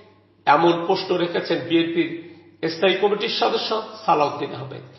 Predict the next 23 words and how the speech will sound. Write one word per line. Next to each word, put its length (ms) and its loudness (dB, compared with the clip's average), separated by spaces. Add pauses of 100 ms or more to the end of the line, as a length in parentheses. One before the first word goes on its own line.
(380)
মঙ্গলবার 580 6
রাজধানীর 440 4
গুলশানে 500 0 (300)
নিজ 180 -2 (100)
বাসভবনে 560 2
সাংবাদিকদের 680 -2
সঙ্গে 580 0 (320)
আলাপকালে 520 6 (120)
এক 200 0
প্রশ্নের 360 -4
জবাবে 340 0 (420)
তিনি 160 -2
এ 200 -2
কথা 280 -6
বলেন। 180 -8 (760)
সালাউদ্দিন 400 2
আহমেদ 280 2
বলেন, 220 6 (840)
নিষিদ্ধ 540 2
যদি 160 2
চাইতেই 500 2
হয়, 220 0
স্বৈরাচার 560 2